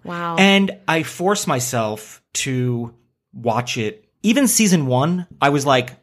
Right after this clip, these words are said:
Speaker 2: "I don't like this show. It's
Speaker 1: Mm-hmm.
Speaker 2: okay.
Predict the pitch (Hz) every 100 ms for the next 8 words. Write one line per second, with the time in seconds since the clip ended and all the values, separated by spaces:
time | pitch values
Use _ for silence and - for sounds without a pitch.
0 | _ 135 143 131 135 123 135 - 110 110
1 | 113 - _ _ 98 104 104 - - -
2 | - 165 165 - 147 208 190 190 208 139
3 | 151